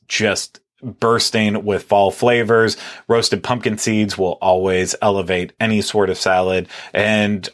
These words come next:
honestly, with, like, the sweet potato and the apple, uh, and the walnuts, it just felt like a classic fall salad. So, uh, would definitely be welcomed at an event that is usually very hot, and you could use something on the cooler side.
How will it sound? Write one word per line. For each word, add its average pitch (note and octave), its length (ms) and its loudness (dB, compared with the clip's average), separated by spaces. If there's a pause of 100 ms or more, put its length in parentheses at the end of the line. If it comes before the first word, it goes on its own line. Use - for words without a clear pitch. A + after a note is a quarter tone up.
(100)
honestly, G2+ 600 2
with, F#2+ 240 -2
like, F2+ 220 -4
the - 80 -4
sweet A#2+ 340 -2
potato G2+ 640 2
and F2 120 -6
the F2+ 180 -8
apple, G#2 720 2 (260)
uh, - 240 0
and G2+ 180 0
the F2+ 240 -2
walnuts, B2 640 2
it G#2+ 180 -2
just A2 280 0
felt G2+ 360 0 (260)
like G2 380 -2 (160)
a G2+ 140 2
classic F#2+ 800 -2
fall E2+ 340 0
salad. D#2+ 680 -4 (200)
So, F2 280 -2 (340)
uh, F#2 220 2
would F#2 200 2
definitely G#2+ 460 2
be G2 140 -2
welcomed F#2+ 540 0
at G2 120 0
an F#2 100 -4
event G2 420 -2
that F2+ 160 0
is E2 220 -4
usually A2+ 340 2
very A2+ 360 2
hot, A#2+ 540 0 (180)
and F#2 400 -4 (300)
you F#2+ 120 -6
could F2+ 160 -8
use F#2 180 -4
something F#2+ 300 -6
on F2 120 -6
the E2 60 -12
cooler F#2+ 320 -6
side. G#1+ 400 -6